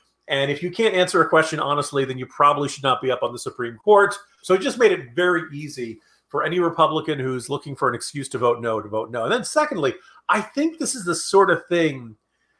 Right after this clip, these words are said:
that is going to go out and interest people who are usual-, usually not that interested in Supreme Court confirmation hearings. They argue about a whole bunch of legal and constitutional issues that the average American doesn't spend a lot of time thinking about.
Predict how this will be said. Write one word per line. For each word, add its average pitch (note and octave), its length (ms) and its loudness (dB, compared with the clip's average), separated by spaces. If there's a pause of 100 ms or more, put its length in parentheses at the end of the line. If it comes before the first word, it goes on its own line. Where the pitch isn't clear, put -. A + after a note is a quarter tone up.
(140)
that D3+ 140 2
is C#3+ 120 -2
going D#3+ 520 4
to E3 100 -4
go D3 320 2
out C3+ 240 6
and B2+ 140 -8
interest F3+ 440 -4
people C#3+ 340 -6
who C#3 120 -2
are C#3+ 260 0
usual-, G3+ 520 -2
usually G3 400 -2
not C#3 360 -4 (100)
that C3 160 0
interested G#2 640 -8 (420)
in D#3 120 -4
Supreme D#3 380 -6
Court C3+ 260 -2
confirmation A2 540 -8
hearings. - 300 -20 (340)
They E3+ 100 2
argue G#3+ 360 4
about F3 120 2
a E3 60 0
whole A3 240 -4
bunch G#3+ 220 -4
of C#3 100 -2
legal D#3+ 240 -4
and D3 120 -8
constitutional C3 680 -6
issues A2 280 -12
that C#3+ 80 -14
the A2+ 100 -2
average A3 240 0
American C#3+ 460 2
doesn't C#3+ 260 -2
spend C3 220 -6
a A#2 40 -4
lot B2 160 -2
of A#2+ 100 -10
time A2 220 -4
thinking D#3 200 -6
about. - 260 -6